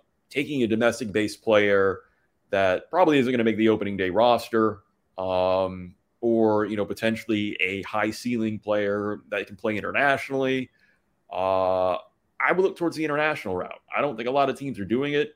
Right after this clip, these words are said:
um, you know, but it's something that I would think about doing.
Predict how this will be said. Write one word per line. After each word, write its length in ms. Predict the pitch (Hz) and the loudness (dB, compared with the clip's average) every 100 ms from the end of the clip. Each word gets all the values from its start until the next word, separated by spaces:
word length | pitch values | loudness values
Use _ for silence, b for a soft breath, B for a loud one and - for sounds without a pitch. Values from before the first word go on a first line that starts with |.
| _ _ - | _ _ -8
um, 680 | 104 - 101 101 98 95 92 _ _ _ _ _ _ - | -4 0 2 2 0 -4 -14 _ _ _ _ _ _ -12
you 120 | - | -2
know, 140 | 110 107 | 2 4
but 140 | 117 | 4
it's 140 | 123 120 | 2 2
something 300 | 135 123 107 | 0 0 0
that 160 | 92 98 | -2 2
I 120 | 117 | 0
would 140 | 170 151 | 2 -2
think 120 | 127 | 0
about 280 | 104 98 92 | 2 2 0
doing. 400 | 92 90 104 | -4 -4 -6